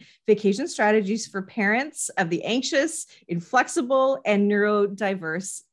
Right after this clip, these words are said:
Kids. Sorry if I got that title slightly wrong, but we'll make sure we get it right by the end of the, uh, by the end of the episode. Traveling Different is the name of the book. And I love the idea of this book because, let's face it, traveling is stressful for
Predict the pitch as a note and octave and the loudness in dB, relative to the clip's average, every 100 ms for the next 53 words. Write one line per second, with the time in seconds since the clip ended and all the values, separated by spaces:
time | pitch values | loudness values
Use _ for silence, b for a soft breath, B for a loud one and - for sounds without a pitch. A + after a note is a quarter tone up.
0 | _ - D3 - - - - G#3 G#3 G#3 | _ -2 -2 -2 -8 -12 -2 2 2 2
1 | G#3 G#3 A3 G#3+ C4+ A#3+ B3 C#4+ C#4 C4 | 0 2 0 0 0 0 0 2 2 2
2 | A#3+ F4 D#4 C4+ C4 D4 E4+ C#4 C4 A3 | 2 2 0 -2 -2 -4 -4 -4 -2 0
3 | A3+ G#4+ C#4+ B3+ C4 C#4 B3 B3+ A#3+ A3 | 2 2 2 0 -2 -6 -6 -4 2 4
4 | F#3+ A3+ A3 B3 C4 F#3+ C4+ F4+ E4 D4+ | 4 2 0 0 0 -2 -2 -2 2 2
5 | D#4 B B - C#4 C#4 D4 C4 A3+ A#3 | 0 B B -6 2 2 2 0 -2 -4
6 | G#3+ - F3 F3+ E3 D#3 D3 - - - | -4 -4 -4 -2 -2 -4 -6 -8 -10 -8
7 | G#3 G3+ G3 G3 F#3+ - G3+ G#3+ G#3 B3 | -4 0 2 2 -2 -6 -6 0 2 4
8 | E4 G4 E4 - G#3+ F#3 G3 F#3+ F#3 F3 | 2 0 -6 -2 -2 -2 0 0 0 -2
9 | E3+ - D3+ D3 - B B B B B3+ | -6 -4 -2 -2 -6 B B B B 0
10 | A#3+ - A3+ G3+ G3 G3 - G3+ G3+ G#3+ | 0 0 2 4 2 0 -4 -2 -2 -2
11 | - F3+ G3 D#3 - - G#3 A#3+ D4+ D4+ | -4 -2 -2 -6 -10 -12 -6 -4 -4 -6
12 | C4+ B3 - G3 E3+ - - - G3+ B3 | -4 -4 0 0 0 -4 -6 -2 0 0
13 | - A3 F#3+ F#3+ F#3+ F3+ | -2 -4 -2 -2 -4 -10